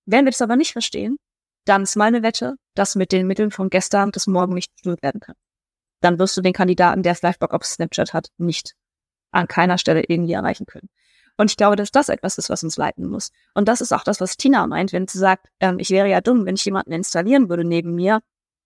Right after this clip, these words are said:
oder als meine Nachfolge, der, der nicht besser ist.“ Natürlich muss ich besser sein. Ich muss ganz andere Dinge irgendwie, ähm, bespaßen, als Tina das damals gemacht hat. Besser in der heutigen Zeit. Aber das ist eine Mindset-Frage. Und ich kann nur hoffen, dass unsere, ähm, Lenker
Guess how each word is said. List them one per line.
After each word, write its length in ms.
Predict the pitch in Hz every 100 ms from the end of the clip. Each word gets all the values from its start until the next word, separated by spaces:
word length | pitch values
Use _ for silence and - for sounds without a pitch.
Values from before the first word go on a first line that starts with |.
| _ -
oder 180 | 214 208
als 140 | -
meine 200 | 202 185
Nachfolge, 420 | 170 170 170 175 175
der, 360 | 180 175 180 _ _ -
der 140 | 185
nicht 120 | 175 -
besser 240 | - -
ist.“ 200 | - - -
Natürlich 560 | 208 - - 320 370 226
muss 160 | 202
ich 140 | - -
besser 260 | - -
sein. 220 | - - -
Ich 140 | -
muss 160 | 226 220
ganz 160 | 220
andere 260 | - 233 240
Dinge 340 | 262 349 320
irgendwie, 460 | 190 196 180 185 185
ähm, 400 | - 185 180 170
bespaßen, 500 | 202 - - 190 202
als 180 | - -
Tina 220 | 330 330
das 160 | 185
damals 360 | - 170 165 -
gemacht 280 | - - -
hat. 120 | 185 - - -
Besser 260 | 262 247 214
in 120 | 208
der 120 | 196
heutigen 360 | 190 196 175 170
Zeit. 320 | - - - _ _ _ -
Aber 200 | 180 185
das 260 | 233 -
ist 100 | -
eine 140 | 226 220
Mindset-Frage. 640 | 214 220 - - - - - _ _ _ _ -
Und 140 | 214
ich 60 | -
kann 180 | - 254
nur 160 | 247
hoffen, 240 | 285 269 202
dass 200 | 196 -
unsere, 560 | 202 196 196 196 190 -
ähm, 340 | 185 185 -
Lenker 480 | - 196 240 240 -